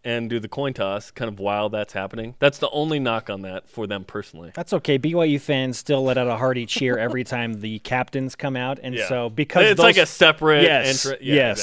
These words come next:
Speaker 1: exactly.
Speaker 2: Ashley Hatch, the West Coast Conference Player of the Week after scoring a hat trick or a hatch trick. All three goals in B Y U women's soccer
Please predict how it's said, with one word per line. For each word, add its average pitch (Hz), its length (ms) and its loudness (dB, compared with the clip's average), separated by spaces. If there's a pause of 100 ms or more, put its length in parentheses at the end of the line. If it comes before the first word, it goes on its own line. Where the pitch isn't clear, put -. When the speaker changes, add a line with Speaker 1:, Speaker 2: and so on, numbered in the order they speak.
(140)
Speaker 1:
exactly. 95 160 -16 (320)
Speaker 2:
Ashley 208 400 6
Hatch, 196 340 4
the 185 100 6
West 190 200 6
Coast 196 200 6
Conference 190 360 2
Player 208 400 6
of 175 80 6
the 160 60 4
Week 190 260 6
after 165 460 4
scoring 190 580 6
a 151 200 4
hat 208 560 2
trick 185 360 4
or 160 120 8
a 151 80 6
hatch 202 480 4
trick. 175 400 4
All 220 240 8
three 220 340 0
goals 208 480 6 (380)
in 147 100 0
B 180 100 0
Y 190 140 8
U 175 120 8
women's 170 240 4
soccer 170 500 6